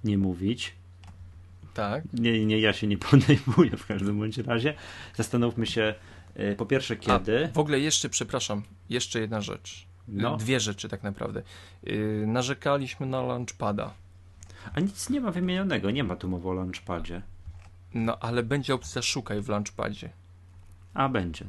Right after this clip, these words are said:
Speaker 1: tak?
Speaker 2: Że, że będziesz mógł, y, wpisać, mm, nazwę, mm, aplikacji i one będzie, one będą filtrowane, to zawartość
Speaker 1: A
Speaker 2: twojego
Speaker 1: co-,
Speaker 2: dysku-
Speaker 1: coś
Speaker 2: y,
Speaker 1: będzie, to się różniło od tego, jak ja wpisuję szukaj w Spotlightie?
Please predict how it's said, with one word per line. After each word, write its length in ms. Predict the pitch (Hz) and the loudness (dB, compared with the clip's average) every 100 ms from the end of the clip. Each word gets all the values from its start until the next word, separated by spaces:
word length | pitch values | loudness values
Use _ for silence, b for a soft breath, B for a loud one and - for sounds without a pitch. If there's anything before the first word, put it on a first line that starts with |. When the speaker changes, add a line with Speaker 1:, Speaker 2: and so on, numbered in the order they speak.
| - | -4
Speaker 1:
tak? 320 | 143 - - - - | -4 -4 -14 -16 -10
Speaker 2:
Że, 360 | - 110 120 - | -4 2 2 2
że 120 | 113 | -2
będziesz 460 | 120 127 123 110 - | -2 0 0 -2 -2
mógł, 260 | 120 - | -4 -2
y, 160 | 117 110 | -2 -2
wpisać, 600 | 110 - - 117 104 - | -6 -12 -2 -2 -2 -6
mm, 600 | 117 117 107 104 107 107 | -6 -4 -2 -2 0 0
nazwę, 560 | 110 110 107 110 110 107 B B B - | 0 0 -2 -2 -2 -4 B B B -10
mm, 680 | 92 95 110 107 104 104 - | -6 -4 -2 0 0 0 -2
aplikacji 840 | 104 117 139 160 - 165 165 - | -6 -2 0 0 -2 -6 -4 -2
i 220 | 120 120 - | 0 0 0
one 420 | 120 123 120 120 - - | 0 2 0 -2 -8 -14
będzie, 380 | - 127 117 127 - - | -6 -4 0 -2 -4 -6
one 240 | 120 120 | -2 -2
będą 240 | 120 120 110 | 0 -2 -2
filtrowane, 600 | 120 - 117 120 117 - | -8 -4 2 4 2 -2
to 160 | - | -8
zawartość 460 | 110 110 110 110 104 | -4 2 2 2 -4
Speaker 1:
A 20 | |
Speaker 2:
twojego 180 | 120 120 | -4 6
Speaker 1:
co-, 100 | 120 123 | 6 6
Speaker 2:
dysku- 320 | - - - | 0 -2 4
Speaker 1:
coś 320 | 107 101 127 | 4 4 0
Speaker 2:
y, 40 | |
Speaker 1:
będzie, 680 | 131 120 117 104 110 110 104 101 | 4 6 6 4 4 4 2 0
to 80 | |
się 160 | 110 107 | 2 4
różniło 340 | 104 98 107 | 4 4 2
od 80 | 101 | 2
tego, 180 | - 101 | 2 2
jak 140 | 101 107 | 2 0
ja 80 | |
wpisuję 480 | 98 - - 104 101 | -2 -4 -2 0 2
szukaj 440 | - 107 98 95 95 | 2 0 2 0 0
w 240 | - - | -4 -10
Spotlightie? 720 | - - - 101 92 - 131 | -4 -2 0 0 0 0 -2